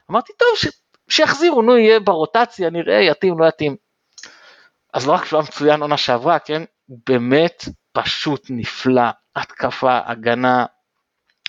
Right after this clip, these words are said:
רק מילים טובות יש לי על הבחור הזה, ש-, רציתי להגיד שמבחינת כישרון אישי הוא כאילו מתחת, אבל אני... אפילו בזה כבר לא בטוח. הוא באמת כל כך מרשים אותי, ש-, שהיה את הדיבור אם יישאר, לא יישאר, וואי, אני כל כך,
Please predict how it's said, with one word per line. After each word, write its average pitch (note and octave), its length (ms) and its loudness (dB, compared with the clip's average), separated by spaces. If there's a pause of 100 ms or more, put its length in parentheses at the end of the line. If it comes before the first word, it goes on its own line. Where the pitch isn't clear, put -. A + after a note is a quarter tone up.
(460)
רק C#3 160 -2
מילים C#3+ 220 -8
טובות C3+ 300 -2
יש B2+ 140 -2
לי C#3 60 6
על B2+ 60 6
הבחור C3+ 320 -2
הזה, C#3 120 0
ש-, - 120 0 (1040)
רציתי - 260 -4
להגיד C#3+ 240 0
שמבחינת C#3+ 420 -2
כישרון D3+ 420 -2
אישי D3+ 220 0
הוא E3+ 140 4
כאילו C3+ 460 -2
מתחת, D#3+ 260 -4
אבל D3 120 -2
אני... C#3 120 -10 (240)
אפילו F#3 260 0
בזה D#3+ 320 2
כבר G#3 220 -2
לא A2+ 160 -6
בטוח. - 440 -4 (760)
הוא A#2+ 120 -6
באמת D3+ 200 0
כל - 220 -4 (100)
כך - 280 0
מרשים D#3+ 420 0
אותי, B2 320 -2 (880)
ש-, - 180 -6 (400)
שהיה A#2+ 260 2
את D3 140 -2
הדיבור C3+ 360 -2
אם C3+ 100 0
יישאר, C3 440 4
לא C#3+ 120 4
יישאר, C3 460 4
וואי, A2+ 300 -2
אני - 340 -16
כל A#2+ 140 -4
כך, - 200 -4